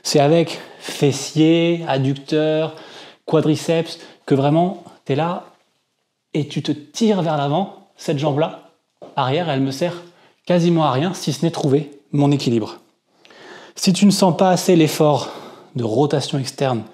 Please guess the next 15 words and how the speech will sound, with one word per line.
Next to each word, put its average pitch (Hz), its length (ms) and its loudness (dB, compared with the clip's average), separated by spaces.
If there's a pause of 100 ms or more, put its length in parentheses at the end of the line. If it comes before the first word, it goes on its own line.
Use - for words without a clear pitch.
(680)
avec 123 220 2
cette 110 180 -4
jambe-là, 113 460 0 (540)
éloigne-toi 160 460 2
un 175 80 0
petit 165 160 -4
peu. 143 280 -4 (600)
Hop. - 180 -8 (680)
Et - 80 -2
là, - 200 -4 (180)
tu - 100 -14
peux 139 100 0
le 143 60 2
retrouver. 135 380 -6 (1400)
Tchouk. - 280 -20